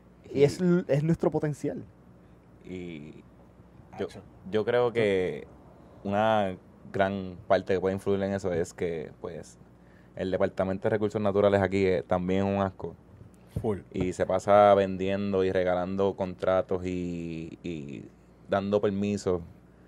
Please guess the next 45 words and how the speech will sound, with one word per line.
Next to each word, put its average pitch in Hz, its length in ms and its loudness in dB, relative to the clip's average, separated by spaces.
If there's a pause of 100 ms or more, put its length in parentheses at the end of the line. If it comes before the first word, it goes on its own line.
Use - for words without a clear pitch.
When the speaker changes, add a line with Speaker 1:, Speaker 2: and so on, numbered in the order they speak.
(320)
Speaker 2:
como 95 260 -2
lo 90 80 2
que 92 100 0
pasó 90 280 0
en 98 80 -2
estos 98 220 -6
días 101 200 4 (120)
en 95 60 -4
Rincón, 101 440 -6 (640)
que, 90 240 -4
eh, 120 180 -2 (560)
Speaker 1:
Seguridad 117 420 2
canina. 120 380 -4 (1200)
Speaker 2:
que, 95 640 -2 (880)
eh, 95 460 0
están 104 200 0
haciendo 120 220 -4
una 127 120 2
piscina 123 220 -4
en 123 60 0
una 104 140 6
playa, 110 280 8
esa 101 180 0
es 107 40 0
la 113 120 4
playa 113 220 4
Córcega, 104 380 0
si 95 100 -8
no 95 60 -6
me 98 80 -6
equivoco. 98 400 -2 (520)
Están 104 160 0
Speaker 3:
Esa 104 40 4
es 156 60 4
la 165 60 4
Speaker 2:
haci- 160 40 2
Speaker 3:
que 170 60 -2
tiene 170 200 2
los, 165 280 6
los, 147 260 4
los 113 920 0
Speaker 2:
Los 101 100 -6
nidos 101 220 0
tinglares. 90 380 -6 (400)
Speaker 3:
Wow. - 320 -14